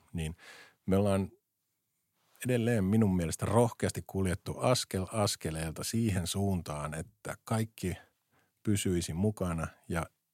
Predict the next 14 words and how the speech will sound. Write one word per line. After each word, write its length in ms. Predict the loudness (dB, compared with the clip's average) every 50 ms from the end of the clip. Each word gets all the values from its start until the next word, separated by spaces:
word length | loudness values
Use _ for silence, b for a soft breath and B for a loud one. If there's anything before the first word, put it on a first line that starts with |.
| _ _ -8
tää 260 | -6 -6 -4 -4 -6
strategia, 720 | -6 -4 -2 -2 -2 -2 -4 -4 -6 -6 -6 -6 -4 -6 -6 b b b b b b b b b -4
ymmärrys 580 | -2 0 0 2 0 0 -2 -4 -6 -8 -6 -4
lisääntyisi 800 | -4 -2 -2 -2 -2 -4 -4 -6 -6 -8 -8 -8 -8 -8 -10 -8
organisaatiossa. 960 | -6 -6 -6 -6 -6 -6 -8 -8 -8 -8 -8 -8 -8 -8 -8 -8 -8 -6 -6
Ja 60 | -6
joka 320 | -2 -2 -2 -2 -2 -6 -6
kerta, 420 | -2 0 0 0 0 -2 -4 -6
kun 140 | -6 -6 -6
sieltä 300 | -6 -4 -6 -6 -6 -6 -4
tulee 280 | -2 0 0 0 0
nosto, 680 | 0 2 2 2 2 0 -2 -6 _ -10 -12 -12 -12 _ b b b b b b b b b b b b b b -4
joka 240 | -2 -2 -2 -2 -2
liittyy 680 | 0 0 -2 -2 -4 _ _ -8 -6 -6 -6 -6